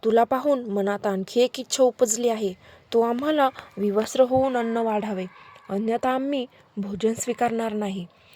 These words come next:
अशी अतिथींचे वचन ऐकून अनुसयेने क्षणभर विचार केला, "हे विप्र माझे मन पाहायला आले आहेत, तेव्हा हे नक्की कोणीतरी अवतारी पुरुष असावेत.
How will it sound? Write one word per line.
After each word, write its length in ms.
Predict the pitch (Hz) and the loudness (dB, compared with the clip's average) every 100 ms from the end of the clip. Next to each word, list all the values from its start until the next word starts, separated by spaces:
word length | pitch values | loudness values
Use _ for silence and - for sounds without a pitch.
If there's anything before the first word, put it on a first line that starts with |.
| _ - | _ -10
अशी 220 | 208 - | -6 -2
अतिथींचे 560 | 214 196 214 240 240 262 | -2 -2 -8 -6 -2 0
वचन 380 | 208 185 220 240 | 0 -2 -4 -2
ऐकून 300 | 262 262 226 - - - | -2 -4 -6 -8 -20 -10
अनुसयेने 720 | 202 220 226 233 233 233 220 202 _ - - | -4 -2 0 -2 -2 -2 -4 -6 _ -20 -10
क्षणभर 460 | - 214 214 240 | -2 0 0 0
विचार 340 | 233 214 220 214 | -2 -2 -2 -2
केला, 260 | 226 196 190 - - - - - | -4 -4 -6 -10 -20 -20 -18 -4
"हे 180 | 233 247 | 0 0
विप्र 380 | 240 220 254 262 | 0 0 0 2
माझे 260 | 262 262 | 0 0
मन 320 | 240 208 220 | 0 0 -2
पाहायला 400 | 233 247 262 262 | -6 -6 -2 2
आले 220 | 254 208 202 | 2 4 2
आहेत, 360 | 190 190 - - _ _ - - - - - - - - - - - - - | 0 -6 -8 -20 _ _ -20 -20 -20 -20 -20 -20 -20 -20 -20 -20 -20 -18 -2
तेव्हा 280 | 254 240 226 | 0 2 2
हे 120 | 277 | 2
नक्की 420 | 285 294 - 226 233 - - | 2 0 0 -6 -6 -12 -8
कोणीतरी 400 | 226 220 214 233 - | -4 -2 -2 -4 -4
अवतारी 380 | 220 196 202 208 | -6 -4 -2 -2
पुरुष 380 | 220 214 208 208 | -2 -2 -2 -4
असावेत. 480 | 202 208 190 196 | -6 -6 -6 -8